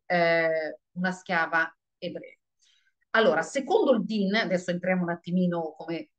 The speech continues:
usiamo fare ogni giovedì un po' nella, nell'ottica della Hassidut, dunque secondo il Din, proprio così,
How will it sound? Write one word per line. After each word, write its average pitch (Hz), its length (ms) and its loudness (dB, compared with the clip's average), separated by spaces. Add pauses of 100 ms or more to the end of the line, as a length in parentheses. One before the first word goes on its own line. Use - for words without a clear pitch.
usiamo 170 360 -2
fare 165 240 0
ogni 165 180 -4
giovedì 160 360 -4
un 170 120 -2
po' 160 140 0
nella, 156 460 0
nell'ottica 165 680 -2
della 156 240 -2
Hassidut, - 960 -4
dunque 185 220 0
secondo 254 420 4
il 214 140 4
Din, 226 580 0 (520)
proprio 165 640 -2 (540)
così, 175 520 0